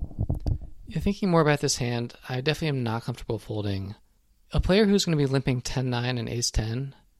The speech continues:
is also gonna be limping jack ten, queen jack, probably some king jack, maybe some king queen. Uh, but enough of that that I think we're up against some two pair combos that we chop or beat.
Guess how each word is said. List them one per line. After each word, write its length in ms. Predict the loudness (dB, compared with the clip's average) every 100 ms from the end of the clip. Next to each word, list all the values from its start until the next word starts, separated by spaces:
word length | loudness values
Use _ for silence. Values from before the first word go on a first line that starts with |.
| _ _ _ -8
is 140 | -8 -4
also 280 | -2 0 -2
gonna 60 |
be 120 | -4
limping 520 | -6 -4 -4 -4 -6 -8
jack 280 | -6 -4 -4
ten, 500 | -2 -2 -2 -4 -6 -10 _ _ _ -16
queen 280 | -6 -2 0
jack, 440 | 0 0 -4 -8 -16 -16 -20 -20 -20 -10
probably 200 | -4 -2
some 180 | -2 -4
king 260 | -4 -4 -2
jack, 280 | -2 -2 -4
maybe 180 | -6
some 180 | -6 -6
king 240 | -6 -8 -8
queen. 500 | -6 -4 -4 -6 -10 -16 -20 -20 -20 _ _ -8
Uh, 400 | -4 -4 -4 -6 -8 -8 -10 -2
but 160 | 4 4
enough 280 | 6 4 2
of 120 | 0
that 240 | 0 0
that 200 | -2 -4 -6 -10 -10 -10 -10 -12 -6 -6
I 40 | -4
think 160 | -2
we're 140 | 2 2
up 140 | 4
against 280 | 4 2 2
some 140 | -2
two 120 | 0 2
pair 140 | 2
combos 500 | 4 2 4 2 2
that 120 | -2 -4
we 80 |
chop 460 | -4 -2 -2 -2 -6 -10 -20 _ _ _ -6
or 180 | -4
beat. 320 | 0 0 0